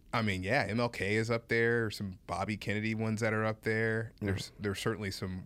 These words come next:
Speaker 1: wonderful Malcolm X ones up there. Yeah, I mean, this is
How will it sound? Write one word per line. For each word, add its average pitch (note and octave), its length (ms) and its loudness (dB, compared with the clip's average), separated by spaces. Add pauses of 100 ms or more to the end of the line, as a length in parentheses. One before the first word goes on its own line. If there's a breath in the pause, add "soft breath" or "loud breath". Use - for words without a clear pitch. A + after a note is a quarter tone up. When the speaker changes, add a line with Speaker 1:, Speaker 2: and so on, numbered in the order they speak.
Speaker 1:
wonderful G#2 320 -4
Malcolm G2 340 0
X A2 220 -4
ones G#2+ 200 -2
up G#2+ 200 -4
there. G#2+ 400 2 (1120 loud breath)
Yeah, G2 360 0
I F#2+ 40 -10
mean, F#2 200 -6
this G#2+ 200 -6
is A2+ 380 -8